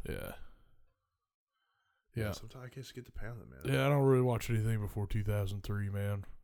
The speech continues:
Speaker 2: <laughs>
Speaker 1: Or after two thousand three.
Speaker 2: You're a vintage porn guy?
Speaker 1: Yeah, yeah.
Speaker 2: So
Speaker 1: Why
Speaker 2: you
Speaker 1: not?
Speaker 2: type in, like, big butts,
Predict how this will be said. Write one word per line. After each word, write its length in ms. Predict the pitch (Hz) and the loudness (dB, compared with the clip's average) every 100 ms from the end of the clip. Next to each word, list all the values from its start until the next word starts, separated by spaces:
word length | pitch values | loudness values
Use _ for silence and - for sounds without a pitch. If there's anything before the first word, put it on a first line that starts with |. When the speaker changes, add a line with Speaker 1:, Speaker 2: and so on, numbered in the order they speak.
| - | 12
Speaker 2:
<laughs> 100 | - 523 - 294 - 466 | 12 12 12 12 12 12
Speaker 1:
Or 120 | - | 12
after 300 | 466 - 440 | 12 12 12
two 260 | - 415 453 | 12 12 12
thousand 280 | 427 427 302 381 427 | 12 12 12 12 12
three. 100 | 427 359 | 12 12
Speaker 2:
You're 160 | 392 | 12
a 40 | 240 | 12
vintage 360 | 240 254 240 - | 6 6 0 4
porn 260 | 247 240 | 6 10
guy? 240 | 240 247 247 | 12 12 12
Speaker 1:
Yeah, 300 | 135 143 143 | 12 12 12
yeah. 300 | 131 127 117 117 | 12 8 4 8
Speaker 2:
So 120 | 156 | 12
Speaker 1:
Why 60 | |
Speaker 2:
you 40 | 156 | 12
Speaker 1:
not? 60 | 143 | 12
Speaker 2:
type 240 | 147 143 | 10 10
in, 140 | 147 143 | 8 8
like, 240 | 127 107 | 6 6
big 220 | 123 127 | 4 6
butts, 400 | 117 123 120 - | 6 4 4 -4